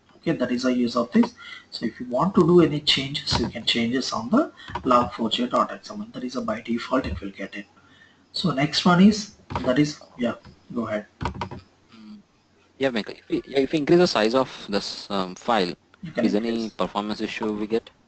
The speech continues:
Speaker 1: No, no, no, it's not related to performance. It will use hard disk space, your disk space actually.
Speaker 2: Yeah.
Speaker 1: No issue.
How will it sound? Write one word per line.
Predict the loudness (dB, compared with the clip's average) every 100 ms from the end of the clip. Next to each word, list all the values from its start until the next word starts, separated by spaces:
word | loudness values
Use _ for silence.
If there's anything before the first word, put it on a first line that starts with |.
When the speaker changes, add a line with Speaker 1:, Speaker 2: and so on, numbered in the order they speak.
| _ _
Speaker 1:
No, | 2 6
no, | 6
no, | 2
it's | -2 2
not | 4 4
related | 4 4 2
to | -2
performance. | -6 -2 -2 -2 -4
It | -4
will | -2 -2 -2 2
use | 8 10 8 4
hard | 2 4 4
disk | 2 0 -4
space, | -4 -4 -10 -18 -16 -12 -4
your | -2 0 0
disk | 0 -2 -4
space | 2 2 2 -2
actually. | -6 -4 -2 0
Speaker 2:
Yeah. | 0 -2 -14 _ _ _ _ _ _ _ -6
Speaker 1:
No | -4
issue. | -2 -4 -4